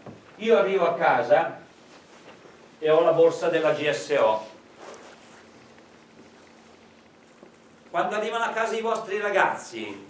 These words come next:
questa borsa che hanno di solito a tracolla, entrano,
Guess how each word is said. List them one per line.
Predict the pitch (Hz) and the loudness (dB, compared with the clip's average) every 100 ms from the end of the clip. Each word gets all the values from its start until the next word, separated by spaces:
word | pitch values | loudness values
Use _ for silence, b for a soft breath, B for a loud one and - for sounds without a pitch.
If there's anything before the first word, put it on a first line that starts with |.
| - - | -20 -4
questa | - 214 - 202 | -2 -2 -2 -2
borsa | 185 - - - 110 104 104 - - - - | 2 0 -2 -6 -8 -8 -10 -20 -20 -20 -12
che | 143 | -4
hanno | 143 151 151 151 156 | 0 0 -2 -2 -2
di | 139 | -4
solito | - 147 151 151 | -4 0 0 -2
a | 147 | -4
tracolla, | 147 147 143 131 117 98 95 98 - - - | -2 -2 -2 -2 -2 -4 -8 -12 -20 -20 -10
entrano, | - 214 - - 110 110 104 104 | -2 -2 -2 -6 -8 -6 -8 -10